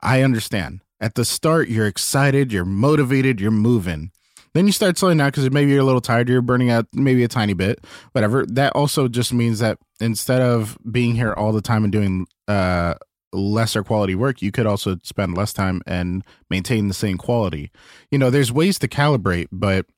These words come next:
without communication, um, we don't know how to help you. Uh, you know, if, if you feel like there's, uh, one way that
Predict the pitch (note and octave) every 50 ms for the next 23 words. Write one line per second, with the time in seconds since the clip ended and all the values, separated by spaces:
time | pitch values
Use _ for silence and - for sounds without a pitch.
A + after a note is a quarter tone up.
0 | _ - - F#2+ G#2 A2+ G#2+ A2+ A2 G#2+ - A#2 G#2 G2+ F#2+ F#2 - G2+ G2 G2
1 | - - G#2+ G#2 G#2 G2+ G2+ G2+ G2 G#2+ - - - - G2+ G2 F#2 F2 E2+ E2
2 | D#2 - D2+ F2+ F2+ G2+ G2 G2 F2+ G2 G#2 G2+ G2 - G2 G2 F#2 F#2+ G2 F2+
3 | F2+ F#2+ G#2 G#2 - - - - - - _ _ _ _ _ _ _ _ _ -
4 | - F2 F2+ F#2 G2+ G#2+ G#2 F#2+ F#2+ F#2+ - - - D#2+ - F2+ - A2 G2 -
5 | - G#2 G2+ G2+ G2+ G2 F#2+ F#2 F2 - - A2 G2+ F#2+ F#2 F2+ F2+ F2+ E2+ -
6 | - - - - G2 G2+ F#2 F2 E2+ E2+ - - - G2 G2+ G#2+ G#2+ G#2+ G2+ G#2
7 | G2+ F#2+ G2